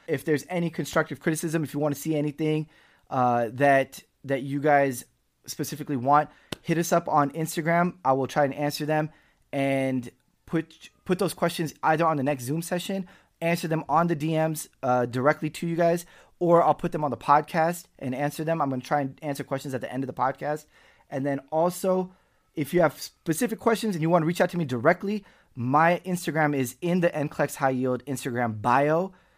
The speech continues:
It's, uh, at Z Hood Boy. And yeah, that is my last name, Hood Boy. So I will see you guys next week, Wednesday. Please, please, please spread the word.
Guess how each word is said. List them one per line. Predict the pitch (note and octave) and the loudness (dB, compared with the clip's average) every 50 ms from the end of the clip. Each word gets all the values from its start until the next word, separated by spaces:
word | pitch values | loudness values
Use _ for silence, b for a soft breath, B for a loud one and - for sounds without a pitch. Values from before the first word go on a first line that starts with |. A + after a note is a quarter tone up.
| b b b | b b b
It's, | - C#3+ C3 - - | -6 -6 -4 -2 -2
uh, | C3+ B2 A#2+ A#2+ - | 0 2 2 2 2
at | C#3 C#3+ C#3+ - B2+ | 0 0 0 -2 -4
Z | B2 D3 C#3 | -4 -2 -2
Hood | C#3+ C#3+ C#3 C3 | -2 -2 -2 0
Boy. | C#3+ D3 D3 C#3+ C#3+ C#3+ C#3+ b b b b b b b - | 0 2 4 4 2 0 -4 b b b b b b b -8
And | C3+ C3 C3 C3 B2+ B2+ | -6 -4 -4 -2 -2 0
yeah, | C#3 C3 B2+ | 0 0 0
that | C3 C3 C3+ | 0 0 -2
is | C3 B2 | -2 -2
my | C3+ C3 | -2 0
last | B2+ B2+ B2 - - | 0 0 0 0 -2
name, | C3 B2 B2 | -4 -2 -2
Hood | C#3 B2+ A#2+ | -4 -6 -4
Boy. | B2 B2 B2 A#2+ A#2 | -2 -2 -2 -2 -2
So | - - B2 A#2+ A#2+ A#2+ A2+ - _ - - | -4 -4 -2 -2 0 -2 -4 -6 _ 2 6
I | C#3+ D#3 D#3+ | 6 6 6
will | D#3 E3 | 4 2
see | D#3 - - F3+ | 0 -2 -4 -2
you | F3+ F3+ F#3 | -2 0 2
guys | F3+ F3+ D#3 D3 B2 A#2 | 4 4 4 4 2 0
next | B2 C#3+ F#3 G3+ - - A3 | 0 2 2 0 0 -2 -4
week, | A3+ A3 F3 - | -4 -4 -4 -4
Wednesday. | E3+ F#3+ A3+ A3 F#3+ E3+ D3+ C#3+ C3+ B2+ B2+ C3 - _ _ _ _ | 0 2 2 4 2 2 2 2 2 2 0 -4 -8 _ _ _ _
Please, | - - G#3 A3+ G#3+ - - | 0 2 4 4 4 4 2
please, | A#3 G#3+ - - | 0 -2 0 2
please | - A#3 G#3+ F3 | 2 2 2 2
spread | - - A3 G3+ F#3 | 2 4 4 6 6
the | F3+ | 6
word. | F3+ F#3+ F#3 D#3 B2+ - | 6 6 6 6 6 2